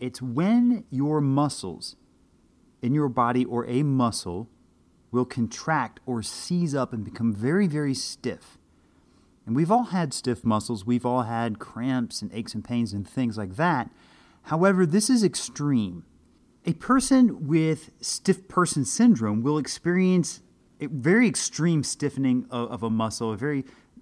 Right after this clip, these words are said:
a really strong, uh, rigidity. And oftentimes there are these very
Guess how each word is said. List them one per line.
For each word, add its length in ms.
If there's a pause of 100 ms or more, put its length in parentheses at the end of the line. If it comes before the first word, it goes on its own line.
(340)
a 80
really 320
strong, 840 (260)
uh, 240 (280)
rigidity. 880 (560)
And 360 (120)
oftentimes 720
there 180
are 80
these 220
very 340